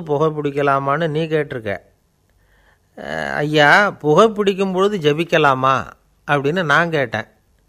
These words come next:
அதுல தப்பு ஒண்ணும் இல்ல" அப்படின்னு பதில் சொல்லிட்டார் அப்படின்னா. ஒரு சிறிய மாற்றம்தான் அது மிகப்பெரிய மாறுதலை ஏற்படுத்தி விட்டது. மனசு நல்ல விதமா சிந்திக்க ஆரம்பிச்சுட்டுதுன்னா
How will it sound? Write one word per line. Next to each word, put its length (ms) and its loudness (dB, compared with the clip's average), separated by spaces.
அதுல 280 2
தப்பு 360 0
ஒண்ணும் 200 -2
இல்ல" 180 -2
அப்படின்னு 300 -4
பதில் 280 -4
சொல்லிட்டார் 420 -6
அப்படின்னா. 480 -4
ஒரு 200 0
சிறிய 420 0
மாற்றம்தான் 640 0
அது 180 -4
மிகப்பெரிய 540 -2
மாறுதலை 480 0
ஏற்படுத்தி 380 -6
விட்டது. 280 -12
மனசு 400 0
நல்ல 320 -2
விதமா 300 0
சிந்திக்க 440 -8
ஆரம்பிச்சுட்டுதுன்னா 760 -4